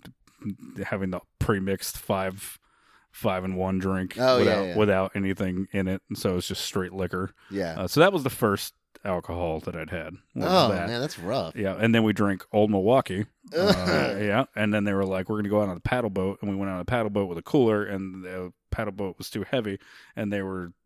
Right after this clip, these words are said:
Speaker 1: saying they were gonna throw me out instead of the beer.
Speaker 2: Oh, God.
Speaker 1: Um, so, uh, and then they all wanted to go skating drunk, and I was like, "This all is terrible."
Speaker 2: This is the
Speaker 1: Yeah.
Speaker 2: worst.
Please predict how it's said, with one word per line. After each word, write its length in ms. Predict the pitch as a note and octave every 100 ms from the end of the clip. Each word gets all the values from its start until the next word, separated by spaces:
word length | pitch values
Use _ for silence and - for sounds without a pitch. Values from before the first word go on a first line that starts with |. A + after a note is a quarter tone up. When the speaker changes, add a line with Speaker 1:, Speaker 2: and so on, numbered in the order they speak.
| - -
Speaker 1:
saying 260 | A#2 G2
they 80 | G2
were 100 | F#2+
gonna 200 | G2+ F#2+
throw 280 | F2 A2 G2+
me 220 | A2 C#3
out 180 | A2+ G#2
instead 300 | G2 F#2 - F#2+
of 60 |
the 60 | F2+
beer. 340 | F2+ G2 F2+ - - -
Speaker 2:
Oh, 260 | G#2+ F#2 E2+
God. 340 | F#2 G2 F#2+ F#2
Speaker 1:
Um, 340 | F2+ F#2 G#2+ - _ -
so, 500 | - A#2 G2+ F#2+ F#2 - -
uh, 440 | - G2+ F#2+ F#2+ F#2 _ _ _ _ _ _ -
and 220 | G2 G2
then 440 | F#2+ F#2+ F#2 G2 -
they 160 | A2 F#2+
all 160 | F#2+
wanted 200 | F#2+ F#2
to 40 | F#2+
go 140 | F2+
skating 460 | - - G2 F2+ F2
drunk, 320 | F2+ D#2 -
and 100 | F2
I 20 |
was 120 | F2
like, 160 | F#2 F2+
"This 240 | C3 D#3+
all 380 | - G2+ F#2 F2
is 380 | D#2+ - - -
terrible." 480 | - E2+ D2+ - D#2+ -
Speaker 2:
This 220 | A#2 A#2
is 160 | A#2 F#2+
the 140 | G#2+
Speaker 1:
Yeah. 120 | F#2+ F2+
Speaker 2:
worst. 300 | D#2+ -